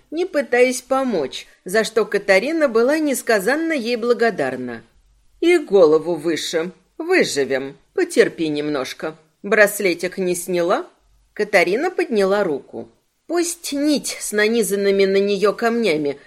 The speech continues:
несколько выбивалась из общего образа, но с ней Катарина чувствовала себя спокойней. Сама Джио сменила одно тёмно-красное платье на другое,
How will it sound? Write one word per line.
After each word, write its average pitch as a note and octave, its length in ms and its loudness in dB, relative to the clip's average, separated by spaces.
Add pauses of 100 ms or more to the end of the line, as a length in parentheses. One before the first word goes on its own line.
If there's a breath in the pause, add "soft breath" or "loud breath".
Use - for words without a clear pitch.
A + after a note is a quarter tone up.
(180 loud breath)
несколько A#3+ 540 2
выбивалась A#3 640 0
из F3+ 120 -4
общего F#3 400 0
образа, C3+ 640 -2 (380 soft breath)
но D4+ 140 -4
с D4 120 -6
ней F#4 260 2
Катарина B3+ 580 -2
чувствовала A3+ 640 0
себя G3 280 -2
спокойней. C3 920 -8 (640)
Сама G#3+ 440 0
Джио F#3+ 580 0 (260 loud breath)
сменила D4+ 640 0
одно C4 300 0
тёмно-красное F#3 960 0
платье C3 640 -2
на C#4+ 120 -4
другое, E3+ 640 0